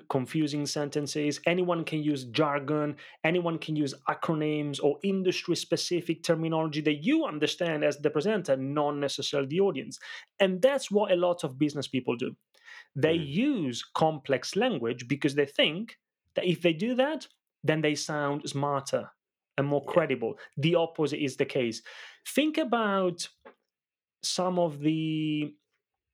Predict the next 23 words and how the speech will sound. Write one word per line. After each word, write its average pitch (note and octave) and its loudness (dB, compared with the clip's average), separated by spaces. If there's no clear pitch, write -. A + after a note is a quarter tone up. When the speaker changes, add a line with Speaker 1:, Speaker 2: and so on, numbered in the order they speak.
Speaker 1:
business E3 2
leaders D3 2
that C3+ 4
you C3 2
admire, C3 2
that B2+ 2
you B2+ 0
consider C3+ -2
smart C3 0
and B2+ -2
credible. B2+ 0
If E3 2
you F3 2
think D4+ 0
about G#2+ 0
it, A#2+ 0
what B2+ 8
they C#3 6
often F#3+ 2
do A#2 0
is A#2+ -2
the B2+ 4
opposite. - 0